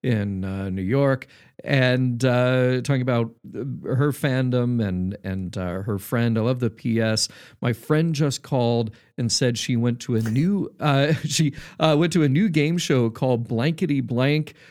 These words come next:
or something like that, and you were there. I'm killing her now for not telling me." <laughs>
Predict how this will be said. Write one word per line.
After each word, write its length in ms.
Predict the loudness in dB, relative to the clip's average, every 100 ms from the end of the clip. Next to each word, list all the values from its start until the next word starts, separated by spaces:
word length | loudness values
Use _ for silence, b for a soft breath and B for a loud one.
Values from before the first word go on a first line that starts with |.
| b
or 140 | -4 -2
something 460 | 0 0 0 0 0
like 360 | 0 0 0
that, 300 | 0 0 -2 b b -4
and 240 | -2 2
you 100 | 2
were 160 | 4 2
there. 560 | 2 2 2 2 -2 -6
I'm 260 | -4 -2 -4 -8
killing 500 | -2 2 4 4 4
her 220 | 2 0
now 260 | 0 0
for 240 | -2 -2 -2
not 500 | -2 -2 -4 -6 -6
telling 440 | -2 0 0 0
me." 240 | 0 0 -2
<laughs> 0 | -4